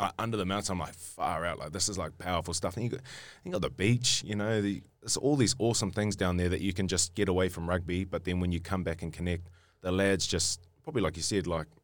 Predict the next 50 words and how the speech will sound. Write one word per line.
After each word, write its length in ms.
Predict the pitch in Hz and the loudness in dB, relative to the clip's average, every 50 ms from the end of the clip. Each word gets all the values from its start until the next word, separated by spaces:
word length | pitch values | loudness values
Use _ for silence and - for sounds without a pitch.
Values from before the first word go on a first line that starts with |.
| _ | _
a 60 | - 98 | -2 0
lot 120 | 107 98 | 0 2
of 60 | 92 | 2
guys 220 | 87 90 87 87 - | 2 2 2 2 2
who 160 | 92 87 87 87 | 0 0 2 2
aren't 200 | 90 92 87 85 | 2 0 0 -2
superstars, 600 | - - 107 110 - 85 - - 78 80 92 98 - | -2 -2 -2 -2 -2 -2 -4 -2 0 0 0 0 0
but 180 | - 80 - - - - - _ _ _ _ _ _ | -2 -4 -4 -6 -12 -20 -20 _ _ _ _ _ _
they're 80 | - 110 | -14 -6
just 200 | 104 104 - - | -4 -2 -2 0
grown 240 | - 95 92 92 90 | 2 4 4 4 2
up, 120 | 90 - - - - - - | 0 -2 -6 -12 -16 -10 -8
like, 180 | 87 - - | -8 -8 -8
grafting 440 | - 92 90 90 87 87 - 90 87 | -4 -2 -2 -2 -2 -2 -2 -2 -2
and 120 | 82 78 | -2 -2
grinding 400 | - 87 87 87 87 87 87 85 82 | -2 0 0 2 2 0 0 -2 -4
and, 140 | 82 78 - | -6 -6 -6
and 260 | 76 85 85 85 78 - - 82 | -6 -4 -4 -6 -8 -10 -12 -8
working 300 | 90 90 92 - 85 76 | -6 -4 -4 -4 -6 -4
hard 220 | - 92 92 90 | -2 -2 -2 0
together. 380 | - 95 80 85 80 73 73 71 71 - - 80 | -2 -2 -4 -4 -4 -4 -6 -10 -12 -16 -16 -14
And 120 | 82 85 82 | -10 -8 -8
I 20 | 80 | -6
think 200 | - - 92 76 | -6 -6 -6 -6
you, 160 | 78 80 - - | -6 -8 -6 -6
you 140 | 73 82 | -6 -6
know, 100 | 78 80 | -4 -4
you 160 | 78 82 87 85 | -4 -2 -2 0
really 240 | 90 87 85 76 | 0 0 -2 -2
earn 140 | - 90 85 | -2 -4 -4
respect 400 | 82 80 - - - 92 87 87 | -4 -4 -4 -4 -4 -4 -6 -6
with 120 | 95 90 90 | -8 -10 -10
each 160 | 87 - 98 | -6 -2 0
other. 180 | 95 110 120 127 - - - - - _ _ _ | 0 0 0 -4 -8 -16 -20 -20 -20 _ _ _
So 120 | - - - | -14 -12 -4
coming 260 | - 113 107 101 85 | 0 2 2 4 4
back 160 | - 87 87 | 2 2 2
to 100 | - - 82 | 0 0 2
that 240 | 92 90 87 85 85 | 4 2 2 2 -2
was, 260 | 80 85 82 78 85 | -4 -4 -4 -2 -2
um, 300 | 82 80 78 78 76 71 67 - - _ - | -2 0 -2 -2 -4 -8 -12 -16 -16 _ -4
yeah, 220 | 76 69 65 80 | -4 -2 0 0
I 80 | 85 80 | 0 0
mean, 180 | 82 87 85 | 0 -2 -2
that 60 | 85 | -2
was 100 | 82 78 | -4 -4
a 60 | 78 78 | -6 -8
pretty 180 | - 76 78 | -10 -8 -6
easy 240 | 65 78 82 - 76 | -4 -4 -4 -6 -8
decision. 440 | 67 78 - - 82 76 82 82 | -8 -6 -6 -6 -6 -6 -8 -10